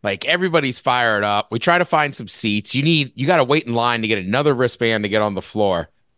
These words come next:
Ah, we're not doing that. We just grease. <laughs> I think it was one of our other buddies greases one of the, uh, ushers. And then I'm the last one down and the ball shows up. He's like, "Where's your wristband?" And I'm like, "I don't know, this one?" He's like, "No, no, no." And I'm like, "I'm with her. It's fine." He's like, "No,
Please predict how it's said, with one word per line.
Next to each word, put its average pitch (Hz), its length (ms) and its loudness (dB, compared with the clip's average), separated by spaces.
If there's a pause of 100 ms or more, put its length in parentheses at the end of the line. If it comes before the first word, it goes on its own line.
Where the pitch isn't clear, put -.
(180)
Ah, 123 200 0
we're 151 140 2
not 131 220 -2
doing 110 220 0
that. 98 220 -6 (440)
We 127 100 0
just 147 260 0
grease. 160 640 -2 (380)
<laughs> - 100 -16 (280)
I - 80 -4
think 160 160 0
it - 40 2
was 131 120 0
one 156 160 4
of 165 40 4
our 156 80 4
other 143 140 4
buddies 123 300 0
greases 139 500 0
one 120 200 0
of 120 100 0
the, 110 220 2
uh, 101 140 0
ushers. 98 640 -2 (420)
And 147 120 2
then 143 340 0 (440)
I'm 185 140 2
the 190 100 4
last 156 340 0
one 160 200 2
down 135 420 0
and 127 100 -4
the 120 80 -2
ball 135 240 2
shows 117 360 0
up. 98 140 -2
He's 151 160 0
like, 156 100 0
"Where's 359 200 6
your 269 100 6
wristband?" 127 600 0
And 120 80 -2
I'm 117 80 -4
like, 98 180 -4
"I 151 140 0
don't 151 80 -2
know, 160 100 -4
this 147 240 -2
one?" 214 160 0
He's 175 160 0
like, 156 160 0
"No, 233 160 2
no, 202 160 2
no." 143 220 -4
And 120 80 -4
I'm 127 80 -4
like, 135 160 -6
"I'm 262 180 -2
with - 180 0
her. 403 200 0
It's - 120 -6
fine." 151 300 0
He's 110 140 -8
like, - 180 -12
"No, - 280 -2